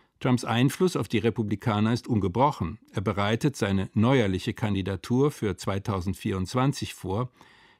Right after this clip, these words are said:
zieht seinen Anhängern das Geld aus der Tasche und unterstützt Kandidatinnen bei Vorwahlen, die schon in diesem Herbst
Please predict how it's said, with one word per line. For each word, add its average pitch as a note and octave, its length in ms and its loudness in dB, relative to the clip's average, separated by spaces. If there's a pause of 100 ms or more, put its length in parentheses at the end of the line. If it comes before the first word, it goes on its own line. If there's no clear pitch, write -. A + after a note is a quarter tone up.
zieht F#3 320 -2
seinen A2 340 2
Anhängern B2 540 4
das G2 340 -4
Geld F#2+ 260 0
aus B2 140 -2
der - 140 -6
Tasche D#3 380 2 (720)
und B2+ 160 2
unterstützt A#2+ 640 0
Kandidatinnen B2+ 1000 0
bei G#2+ 280 0
Vorwahlen, A#2 840 2 (140)
die G#2 100 -4
schon B2+ 300 2
in G#2 180 0
diesem D#3+ 320 4
Herbst G#2+ 640 -2